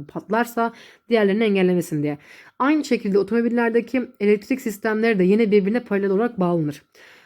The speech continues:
Bak, aynı şeyi ben elektrik sisteminde de yapıyormuşum otomobildeki. Aküden gönderilen elektrik enerjisiyle klima, radyo ve farların çalışması sağlanır. Bak,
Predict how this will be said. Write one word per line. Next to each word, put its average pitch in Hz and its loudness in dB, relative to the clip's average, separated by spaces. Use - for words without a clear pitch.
Bak, 214 -6
aynı 233 2
şeyi 170 2
ben 233 -2
elektrik 190 0
sisteminde 196 -2
de 180 2
yapıyormuşum 151 -4
otomobildeki. 156 -4
Aküden 277 2
gönderilen 240 2
elektrik 190 0
enerjisiyle 254 0
klima, 240 2
radyo 220 0
ve 208 -4
farların 208 0
çalışması 202 -4
sağlanır. 165 -2
Bak, 165 -2